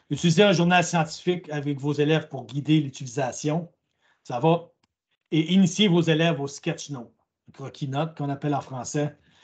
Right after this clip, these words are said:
qui est une façon, euh, euh, très, euh, créative de prendre des notes où l'élève utilise le dessin. Je vais vous poser, vous montrer très rapidement un exemple de sketch note. Et dans, dans l'autre lien, il y a, ça va,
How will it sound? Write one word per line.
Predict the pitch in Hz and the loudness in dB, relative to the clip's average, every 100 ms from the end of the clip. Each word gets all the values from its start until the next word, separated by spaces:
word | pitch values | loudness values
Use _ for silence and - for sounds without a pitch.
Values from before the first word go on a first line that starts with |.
| _ - | _ -14
qui | |
est | 135 | 0
une | 156 | 2
façon, | 156 156 135 - 165 170 151 | 2 0 0 4 4 4 2
euh, | 139 135 - _ - | -2 -2 -6 _ -20
euh, | 120 117 | -18 -18
très, | _ 147 165 165 156 | _ -2 2 4 2
euh, | 143 135 - _ _ _ | 0 -4 -8 _ _ _
créative | 160 160 160 - - 175 160 | 0 2 2 0 -4 -2 -2
de | 135 | -6
prendre | - 147 151 | -6 -4 -2
des | 143 139 | -2 -2
notes | 147 170 - _ _ _ | 0 -2 -4 _ _ _
où | 139 | -6
l'élève | 139 151 147 | 0 0 0
utilise | 135 139 143 139 | -4 -6 -4 -4
le | |
dessin. | 131 139 - 160 | -4 -6 -4 -4
Je | 143 | -2
vais | |
vous | 139 | -4
poser, | - 131 131 135 135 | -6 -8 -6 -6 -4
vous | |
montrer | 139 131 143 | -6 -4 -6
très | 139 147 | -4 -4
rapidement | 135 - 131 139 143 | -4 -6 -6 -4 -4
un | 139 | -6
exemple | 123 113 139 139 | -6 -4 -4 -4
de | 131 | -6
sketch | - 113 - | -10 -12 -8
note. | 135 160 160 - - - _ | 0 2 0 -6 -20 -20 _
Et | 135 135 | -2 0
dans, | 131 139 135 | 2 2 4
dans | 151 | 4
l'autre | 147 170 160 | 6 6 4
lien, | 135 156 | 0 4
il | 165 | 6
y | 151 | 4
a, | 147 139 - _ _ _ _ _ _ _ _ | 2 -2 -8 _ _ _ _ _ _ _ _
ça | - 127 | -12 -2
va, | 147 151 | -2 -2